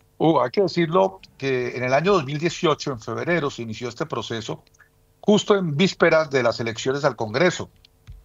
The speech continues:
Álvaro Uribe Vélez no solamente fue dos veces presidente de Colombia, el único que ha ganado en primera vuelta, con los mayores niveles de popularidad de la historia, sino que además fue el senador más votado también de la historia de Colombia.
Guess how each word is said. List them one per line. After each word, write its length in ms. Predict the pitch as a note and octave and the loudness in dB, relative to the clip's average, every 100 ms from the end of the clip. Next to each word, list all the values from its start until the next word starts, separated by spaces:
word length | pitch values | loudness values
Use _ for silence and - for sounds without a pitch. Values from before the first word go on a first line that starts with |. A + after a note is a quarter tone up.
| _ | _
Álvaro 320 | - C#3+ E3+ D#3 | 2 4 4 2
Uribe 240 | C3+ D#3 | 2 2
Vélez 420 | D3+ D3+ F3 - | 2 2 0 -4
no 140 | A#2 B2 | -8 -4
solamente 600 | D#3+ E3 E3+ D3+ E3 D3+ | 0 2 0 -2 -4 -4
fue 260 | - D3 | -2 -4
dos 380 | A#2+ D3+ F#3 E3 | 0 2 2 2
veces 320 | D#3+ D#3+ E3 | -2 -2 -4
presidente 500 | - B2+ - B2 A2+ | -6 -8 -6 -8 -6
de 40 | D#3 | -6
Colombia, 560 | B2 B2 B2+ C3+ C#3 _ _ _ _ | -4 -2 -4 -6 -8 _ _ _ _
el 140 | B2 - | -10 0
único 460 | G#3 A#3 A3 E3 | 2 2 2 0
que 80 | - | 2
ha 80 | C3 | 2
ganado 320 | C#3+ D3+ D3+ | 4 4 2
en 80 | D#3 | 0
primera 260 | B2 A#2 C3+ | -6 -2 0
vuelta, 420 | C#3+ A2+ C3+ - _ _ _ _ - - | 0 -2 -4 -6 _ _ _ _ -20 -10
con 160 | - A#2 | -6 -4
los 100 | A2 | 0
mayores 380 | A2+ A2 C3+ | 0 0 -2
niveles 240 | D3 B2 B2+ | -2 -2 -2
de 80 | C#3+ | -4
popularidad 680 | A#2+ A#2 G#2+ G#2 A2 A#2+ - | -2 -2 -4 -2 0 0 -2
de 100 | A#2+ | -4
la 80 | C#3 | -4
historia, 460 | A#2 - B2 B2+ C#3+ _ - _ | -2 -2 -2 -2 -4 _ -20 _
sino 260 | - C3 | -2 -2
que 80 | - | 4
además 340 | B2 A#2+ C#3+ - | 2 4 2 2
fue 140 | E3+ | 0
el 80 | D#3 | 0
senador 520 | E3+ C3+ B2+ C#3 - _ _ | 2 2 4 2 -2 _ _
más 440 | - C#3 D3+ D3+ | -8 2 2 2
votado 520 | D3+ E3+ E3 D#3 E3 F3 | 0 2 4 4 2 0
también 320 | C3 A2+ B2 | 0 0 -4
de 80 | C#3+ | -4
la 60 | |
historia 260 | B2 B2+ C#3+ | -4 -4 -4
de 40 | |
Colombia. 400 | - G3+ F3+ F#2+ | 0 2 2 -2